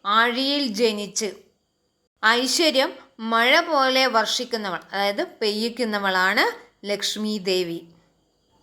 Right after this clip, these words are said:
നീ കരിമണ്ണിൻ കൊടിക്കണി കൊന്ന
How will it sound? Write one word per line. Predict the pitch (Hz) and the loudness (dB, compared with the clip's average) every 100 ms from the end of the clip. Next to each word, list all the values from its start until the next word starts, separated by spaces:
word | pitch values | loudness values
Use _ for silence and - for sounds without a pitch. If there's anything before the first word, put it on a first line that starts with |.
| _ _ _ 262 | _ _ _ 0
നീ | 302 370 | 2 4
കരിമണ്ണിൻ | 349 285 320 339 302 285 294 302 285 | 4 4 2 0 -2 0 -4 -4 -8
കൊടിക്കണി | 247 262 269 262 - - 262 269 226 - _ | -2 0 0 -6 -12 -2 -2 -2 -6 -20 _
കൊന്ന | - 226 226 226 220 | -6 -4 -2 0 2